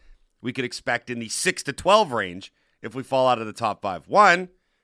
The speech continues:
we are talking about who has a job next year. Miller will either have one with the Canucks or won't. Two, we are, we can d-, discuss this on the other side 'cause something else you might wanna start thinking about. Don't start thinking about prospects in the six to twelve range.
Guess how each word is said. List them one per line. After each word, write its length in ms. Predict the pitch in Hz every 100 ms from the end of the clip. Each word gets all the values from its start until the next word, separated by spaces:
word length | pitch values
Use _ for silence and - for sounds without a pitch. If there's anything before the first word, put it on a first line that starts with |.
| _
we 120 | 90 117
are 120 | 156
talking 200 | 147 113
about 180 | 104 98
who 60 |
has 200 | 104 92
a 40 | 85
job 240 | 101 90
next 240 | 82 -
year. 80 | 85
Miller 320 | 78 120 143
will 160 | 131 123
either 160 | 123 107
have 200 | 120 120
one 120 | 123
with 80 | 107
the 60 | 104
Canucks 360 | 110 110 -
or 60 | 95
won't. 280 | 98 87 - _ _ _ _ _ _
Two, 500 | - 247 247 151 180 - _ _ _ _ _ _ _ _ _
we 260 | - 135 180
are, 220 | 165 143 - _
we 140 | 143 151
can 120 | 156
d-, 120 | 143 127
discuss 380 | 151 - 170 170
this 140 | 165
on 80 | 170
the 80 | 135
other 120 | 131
side 240 | 131 135 139
'cause 100 | 135
something 260 | 214 202
else 220 | 196 214
you 60 | 170
might 140 | 190
wanna 200 | 190 190
start 280 | - 185 165
thinking 260 | 175 180 160
about. 340 | 117 92 87 _ _ _ _ _ _ _ _ _ _ _
Don't 200 | - 175
start 220 | - 190 -
thinking 180 | 170
about 220 | 165 147 -
prospects 500 | 139 131 135 123 120
in 60 |
the 60 | 117
six 220 | - 120
to 80 | 110
twelve 280 | - 107 101
range. 360 | 87 65 -